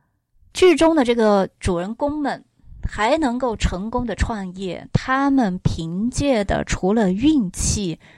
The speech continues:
和能力之外，想要请各位思考的是，他们的性格特征里面有哪一些人格上的魅力，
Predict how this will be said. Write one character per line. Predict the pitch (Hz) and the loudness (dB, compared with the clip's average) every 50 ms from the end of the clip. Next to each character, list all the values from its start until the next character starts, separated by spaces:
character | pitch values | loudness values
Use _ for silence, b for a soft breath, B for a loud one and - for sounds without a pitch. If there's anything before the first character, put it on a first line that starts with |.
| b b b b b b b | b b b b b b b
和 | - - - 180 180 | -12 -6 -4 -2 -2
能 | 190 185 165 170 190 220 | 0 0 -2 -2 -2 0
力 | 247 269 233 196 | 0 0 0 -2
之 | 185 - - 226 233 240 | -4 -6 -4 -2 0 0
外， | 247 254 262 233 190 180 | 2 2 2 2 0 -2
想 | - - - 156 - - | -2 -4 -6 -6 -6 -4
要 | 190 196 185 175 | -4 -4 -4 -4
请 | 170 - - 180 - | -4 -6 -8 -10 -8
各 | - 190 180 | -6 -4 -4
位 | 175 175 165 | -2 -4 -4
思 | - - - 185 180 | -6 -6 -6 -6 -4
考 | - 202 - - | -4 -6 -6 -8
的 | - - | -10 -12
是， | 180 - - 180 - | -10 -10 -12 -6 -4
他 | - - 220 214 | -4 -4 -4 -4
们 | 220 220 | -4 -4
的 | 208 202 202 190 | -4 -4 -4 -4
性 | - - - - - 370 330 226 180 170 | -4 -4 -4 -4 -4 -4 -4 -4 -4 -6
格 | - - 175 151 - 110 120 | -10 -10 -10 -8 -8 -8 -4
特 | - - - - 226 190 175 | -2 -2 0 0 -2 -4 -4
征 | 151 - 196 180 180 185 180 | -4 -4 -6 -4 -4 -4 -6
里 | 165 - | -8 -10
面 | - 147 175 175 151 b b b b b b b b | -10 -8 -8 -6 -8 b b b b b b b b
有 | - 190 208 262 294 | 2 4 4 4 6
哪 | 285 254 202 165 160 | 4 4 4 2 -2
一 | 165 175 220 | -4 -6 -6
些 | - - - 214 208 202 208 202 - _ _ _ _ _ _ _ _ _ _ _ _ _ _ _ _ _ | -4 -4 -2 0 0 0 0 -2 -6 _ _ _ _ _ _ _ _ _ _ _ _ _ _ _ _ _
人 | - 202 208 247 285 285 | 0 2 2 4 4 2
格 | 254 220 226 | 2 0 0
上 | - 254 220 | 0 -2 -2
的 | 190 170 | -2 -4
魅 | 170 190 190 175 160 | -2 -2 -4 -4 -4
力， | 160 - - - - | -8 -12 -14 -14 -16